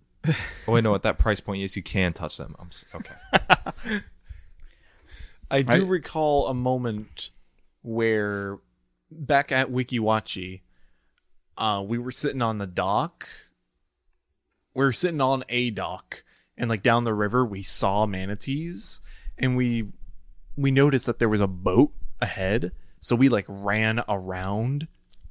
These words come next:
Speaker 2: and yelled to the boat, like, "Guys, slow down, slow down, like, stop your motors." And then the manatees, like, swam by them.
Speaker 3: I think I remember that, yeah.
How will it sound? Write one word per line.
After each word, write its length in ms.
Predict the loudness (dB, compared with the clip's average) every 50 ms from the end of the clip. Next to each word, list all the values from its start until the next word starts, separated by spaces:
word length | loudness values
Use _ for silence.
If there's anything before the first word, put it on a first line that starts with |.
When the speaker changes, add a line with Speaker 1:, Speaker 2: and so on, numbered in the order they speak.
| -18 _
Speaker 2:
and 240 | 0 0 0 0 -2
yelled 240 | 0 2 2 2 2
to 100 | 0 -2
the 80 | -2 0
boat, 200 | 0 0 0 2
like, 160 | 0 -2 0
"Guys, 380 | 2 2 2 4 2 2 0 -2
slow 340 | -2 2 2 2 2 2 2
down, 800 | 0 0 0 0 -2 -2 -2 -2 -2 -2 -4 -6 -8 -10 -12 -12
slow 300 | -10 -4 -2 0 0 2
down, 380 | 2 2 2 2 0 -2 -2
like, 120 | -4 -4 -6
stop 300 | -4 0 0 0 0 -2
your 80 | -4
motors." 640 | -2 0 2 2 4 4 4 4 4 2 -2 -6 -14 _ _ _ _ _
And 100 | -4 -4
then 120 | -2 -2 -2
the 60 | 0
manatees, 480 | 0 0 0 0 -2 -4 -6 -6 -6
like, 120 | -6 -6 -6
swam 340 | -6 -4 -2 -2 -2 -2 -2
by 180 | -4 -4 -4 -6
them. 300 | -6 -8 -6 -6 -4 -4
Speaker 3:
I 40 | -2
think 180 | 0 0 0 0
I 20 | -2
remember 320 | -6 -8 -10 -12 -12 -12
that, 180 | -10 -10 -10 -10
yeah. 240 | -8 -8 -8 -8